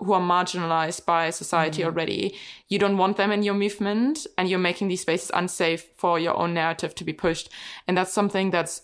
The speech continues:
Speaker 1: really, really toxic and, yeah, speaks to, speaks volume to, like, what you're upholding.
Speaker 2: Mm.
Speaker 1: Um,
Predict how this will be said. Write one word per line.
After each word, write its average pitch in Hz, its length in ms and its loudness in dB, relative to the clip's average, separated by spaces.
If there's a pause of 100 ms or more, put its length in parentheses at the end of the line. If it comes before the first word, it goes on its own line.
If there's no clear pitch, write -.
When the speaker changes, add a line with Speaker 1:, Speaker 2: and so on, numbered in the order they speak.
Speaker 1:
really, 202 380 0
really 180 240 2
toxic 170 640 -2
and, 160 380 -2 (840)
yeah, 175 180 4
speaks 196 380 -4
to, - 220 -2 (120)
speaks - 340 0
volume 180 460 2
to, 180 160 -2
like, 160 240 0
what 165 180 -2
you're 170 140 2
upholding. 165 640 -2 (340)
Speaker 2:
Mm. 185 60 2
Speaker 1:
Um, 156 560 0